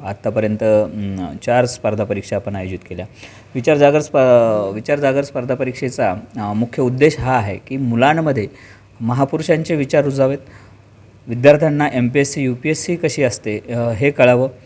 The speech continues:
त्यानंतर प्रत्येक गरजू विद्यार्थ्यांपर्यंत, अ, विचार जागर स्पर्धा परीक्षेच्या माध्यमातून लाखो रुपयांची स्कॉलरशिप रूपी बक्षिसे त्यांना मिळावीत, हा उद्देश डोळ्यासमोर घेऊन आम्ही विचार जागर स्पर्धा परीक्षेचं आयोजन दोन हजार तेवीस पासून करत आलो आहोत.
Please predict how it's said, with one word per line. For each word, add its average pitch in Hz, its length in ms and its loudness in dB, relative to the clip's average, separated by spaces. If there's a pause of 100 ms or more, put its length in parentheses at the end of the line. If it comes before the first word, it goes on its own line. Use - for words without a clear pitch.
(720)
त्यानंतर 135 340 2
प्रत्येक 170 420 -2
गरजू 139 320 4
विद्यार्थ्यांपर्यंत, 151 880 0
अ, 113 380 -2
विचार 113 220 -2
जागर 123 220 0
स्पर्धा 123 340 -2
परीक्षेच्या 131 460 -2
माध्यमातून 110 600 -2
लाखो 104 320 -4
रुपयांची 120 500 -4
स्कॉलरशिप 117 520 -4 (140)
रूपी 101 340 -10 (120)
बक्षिसे 101 440 -8
त्यांना 113 240 -4
मिळावीत, 101 340 -4 (560)
हा 131 80 4
उद्देश 131 440 2
डोळ्यासमोर 127 520 2
घेऊन 123 280 -4
आम्ही 113 300 -4 (100)
विचार 113 300 -4
जागर 110 220 0
स्पर्धा 107 320 -4
परीक्षेचं 107 400 -6
आयोजन 107 340 -2
दोन 120 160 0
हजार 113 200 -2
तेवीस 117 320 -6
पासून 117 300 -10
करत 107 240 -8
आलो 87 140 -6
आहोत. 82 200 -10